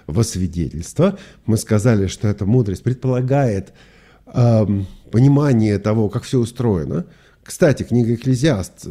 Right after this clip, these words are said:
собственно, про это же. В книге «Экклезиаст» мы как раз и будем читать, э, о том, как оно все устроено. Вот это,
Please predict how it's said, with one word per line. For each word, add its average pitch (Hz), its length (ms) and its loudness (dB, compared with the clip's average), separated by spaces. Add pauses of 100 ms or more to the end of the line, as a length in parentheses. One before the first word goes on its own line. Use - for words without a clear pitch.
собственно, 92 340 -6
про 107 180 0
это 107 380 -2
же. 53 300 -10 (260)
В - 80 -20
книге 95 240 -2
«Экклезиаст» 107 580 0
мы 123 120 2
как - 140 -18
раз - 200 -4
и 76 40 -6
будем 92 300 -2
читать, - 440 -4
э, - 120 -10 (220)
о 69 60 -12
том, 107 160 -2
как 82 180 -8
оно 80 140 -8
все 76 180 -8
устроено. 69 540 -8 (500)
Вот 107 260 -2 (200)
это, 120 760 0